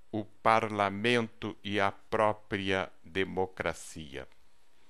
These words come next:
A Câmara dos Deputados segue à risca o dispositivo constitucional que coloca o acesso à informação pública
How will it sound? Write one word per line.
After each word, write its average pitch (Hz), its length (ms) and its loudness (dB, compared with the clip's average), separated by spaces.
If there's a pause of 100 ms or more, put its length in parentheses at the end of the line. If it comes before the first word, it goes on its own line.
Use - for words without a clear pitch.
(680)
A 95 200 4
Câmara 143 600 6
dos 127 280 -2
Deputados 139 1080 0 (320)
segue 143 800 4
à 127 240 6
risca 113 720 -2 (500)
o 110 120 -2
dispositivo 143 1120 0
constitucional 135 1200 0 (640)
que 117 120 -6
coloca 120 680 6
o 117 160 4
acesso 123 840 2 (120)
à 120 280 8
informação 113 920 0
pública 139 640 -2